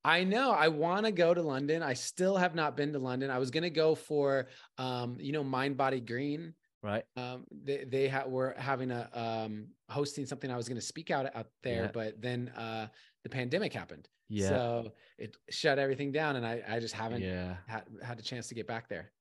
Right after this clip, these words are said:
Speaker 2: Well, I think your colleague in the, um, in the Create community, is it Kat Meyer, Doctor Kat Meyer?
Speaker 1: Yeah.
Speaker 2: She's, uh, over in, uh, i-, in England recently 'cause she was at a conference, the Health Optimization Summit that's, uh, run by my good friend Tim, Tim Gray. So I think she was over speaking at that recently.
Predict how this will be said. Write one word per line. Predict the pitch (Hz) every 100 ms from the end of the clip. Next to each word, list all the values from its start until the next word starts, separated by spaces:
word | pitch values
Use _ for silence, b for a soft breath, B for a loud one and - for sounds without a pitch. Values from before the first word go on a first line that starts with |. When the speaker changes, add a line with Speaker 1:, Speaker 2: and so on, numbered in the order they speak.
| -
Speaker 2:
Well, | 120
I |
think | 120 175 135
your | 131
colleague | - 151 131 117 113
in | 107
the, | 107 104 101
um, | 98 98
in | 107 101
the | 95 92 90 -
Create | - 123 -
community, | - 101 92 -
is | 92
it | -
Kat | 120 -
Meyer, | 127 135
Doctor | - - -
Kat | 131 120
Meyer? | 127 139 165 - B B
Speaker 1:
Yeah. | 214 185
Speaker 2:
She's, | 135 143 143 131
uh, | 123 123
over | 123 113 117
in, | 113 110 107 -
uh, | 104 104 107
i-, | 104 -
in | 117
England | 117 107 104
recently | 113 143 127 107
'cause | 95 98
she | - 127
was | 117 117
at | -
a | 104
conference, | 101 - 131 - 107 95 -
the |
Health | 90 127 -
Optimization | - 107 95 90 92 90 -
Summit | 90 104 92 80
that's, | 92 - 104
uh, | 92 92 90 78
run | 92 95 92
by | 90
my | 92
good | 90 95
friend | 101 90
Tim, | - 98 90 78
Tim | 113 92
Gray. | 104 107 90 85
So | 104
I | 95
think | 127 110
she | 113
was | 101
over | 98 90
speaking | 87 107 95 98
at | 92
that | 95 80
recently. | 90 - 78 64 60